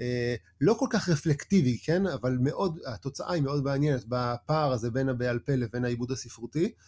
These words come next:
אה, ואז כאילו נוצר לנו ממש כאילו ב-, מין, אה, אה, תל ארכיאולוגי בן מאתיים שנה, כאילו מרבי, מרבי נחמן בעצמו, ותלמידיו ותלמידי תלמידיו,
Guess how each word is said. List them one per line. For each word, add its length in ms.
אה, 260
ואז 240
כאילו 240
נוצר 280
לנו 280
ממש 220
כאילו 280
ב-, 60
מין, 260
אה, 40
אה, 220
תל 180
ארכיאולוגי 480
בן 140
מאתיים 380
שנה, 300
כאילו 240
מרבי, 480
מרבי 340
נחמן 360
בעצמו, 580
ותלמידיו 680
ותלמידי 360
תלמידיו, 480